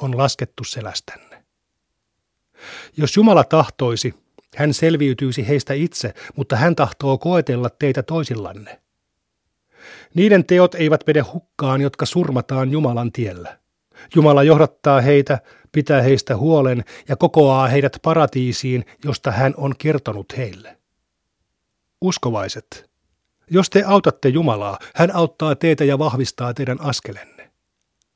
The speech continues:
Tuhoutukoot uskottomat.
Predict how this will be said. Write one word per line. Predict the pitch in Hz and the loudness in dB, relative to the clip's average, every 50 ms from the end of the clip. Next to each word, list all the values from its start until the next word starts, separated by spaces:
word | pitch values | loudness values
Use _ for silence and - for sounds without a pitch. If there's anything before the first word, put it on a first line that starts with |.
| _ _ _ _ _ _ _ _ _ _ _ _ _ _ _ _ _ _ _ _ _ _ | _ _ _ _ _ _ _ _ _ _ _ _ _ _ _ _ _ _ _ _ _ _
Tuhoutukoot | - 202 - 175 175 156 139 - 131 - - 135 131 131 - | -2 0 4 6 6 6 6 4 2 0 0 0 -2 -2 -2
uskottomat. | - 151 131 - - 117 - _ - 101 101 - - - - - | -4 -4 -4 -4 -6 -10 -10 _ -14 -16 -16 -18 -18 -20 -20 -20